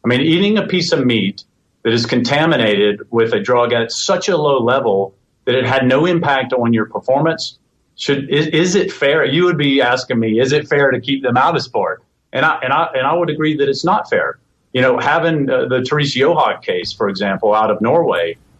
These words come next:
uh, or, uh, s-, uh, you know, a skier who used a lip balm that contained a really, really low level of prohibited substance,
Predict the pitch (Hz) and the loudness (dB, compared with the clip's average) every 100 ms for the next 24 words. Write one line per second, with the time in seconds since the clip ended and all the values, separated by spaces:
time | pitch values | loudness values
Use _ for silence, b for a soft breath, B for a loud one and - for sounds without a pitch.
0 | _ - 120 127 120 117 117 107 104 - | _ -2 -2 0 0 0 0 0 -2 -6
1 | - - - 120 - - 117 120 120 107 | -10 -8 -4 -4 -2 -4 -6 -2 0 2
2 | 101 - - 185 127 107 113 - _ _ | 0 -2 -2 2 2 2 -2 -8 _ _
3 | _ _ 127 127 139 135 131 127 135 113 | _ _ -2 2 2 2 0 0 2 2
4 | 139 - - _ 117 107 87 92 156 - | 2 0 -8 _ -2 0 0 -2 -2 -6
5 | _ _ _ _ 127 127 127 139 131 147 | _ _ _ _ -2 -2 -4 -2 0 0
6 | 147 127 127 131 151 185 170 165 156 147 | 2 0 -2 -2 2 2 2 0 2 2
7 | 135 135 135 123 147 143 123 - 120 113 | 2 2 2 2 0 0 -2 -2 -4 -2
8 | 127 120 - 143 151 - 101 107 - | -2 -2 -2 -2 -2 -2 -4 -4 -8